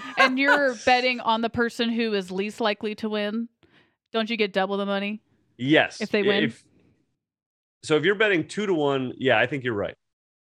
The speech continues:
Speaker 3: And that's
Speaker 1: So
Speaker 3: why the, that's why the guy who didn't have the, um, voice modulator next to his throat, he s-, he was good with the two-to-one because his guy was less likely to win, yes. And that's why he was so happy at the end, 'cause he won a ton of money.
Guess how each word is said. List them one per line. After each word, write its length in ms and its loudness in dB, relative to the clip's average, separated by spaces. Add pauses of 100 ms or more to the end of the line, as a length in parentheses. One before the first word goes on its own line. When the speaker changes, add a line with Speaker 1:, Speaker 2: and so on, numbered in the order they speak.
(600)
Speaker 3:
And 120 2
that's 120 6
Speaker 1:
So 40 2
Speaker 3:
why 160 4
the, 220 -4 (100)
that's 240 2
why 160 2
the 380 -4 (460)
guy 200 4
who 100 -4
didn't 300 -4
have 280 -2
the, 220 0
um, 300 -4
voice 340 -4
modulator 520 -4
next 200 -10
to 60 -12
his 140 -12
throat, 240 -8 (360)
he 200 -4
s-, 200 -10
he 240 0
was 200 -2
good 260 -2
with 140 -4
the 80 -4
two-to-one 500 -2
because 480 -6 (1120)
his 240 -4
guy 240 2
was 200 -4
less 260 0
likely 280 -2
to 60 -4
win, 160 -4
yes. 340 -8 (380)
And 80 -4
that's 120 -4
why 100 0
he 60 -2
was 120 -8
so 100 -10
happy 280 -8
at 80 -14
the 60 -16
end, 120 -16
'cause 100 -20
he 60 -12
won 160 -14
a 20 -16
ton 160 -16
of 80 -16
money. 100 -20